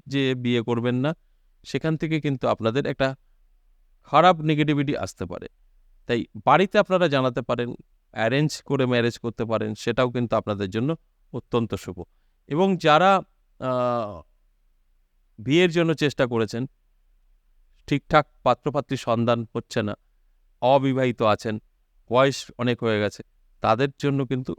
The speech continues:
ভীষণ শুভ। এই মাসে যোগাযোগ করলে আপনার মনের মতো পাত্র বা পাত্রীর সন্ধান পাবেন,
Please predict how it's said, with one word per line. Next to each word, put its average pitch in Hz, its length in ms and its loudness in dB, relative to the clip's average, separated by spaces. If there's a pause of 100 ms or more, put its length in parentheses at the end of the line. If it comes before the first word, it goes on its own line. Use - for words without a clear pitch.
ভীষণ 120 280 -4
শুভ। 90 280 -10 (460)
এই 139 180 0
মাসে 131 360 2
যোগাযোগ 123 460 -2
করলে 139 440 -4
আপনার 135 340 0
মনের 127 260 0
মতো 120 220 -2
পাত্র 110 340 -2
বা 110 120 0
পাত্রীর 104 340 -2
সন্ধান 107 420 -2
পাবেন, 123 320 2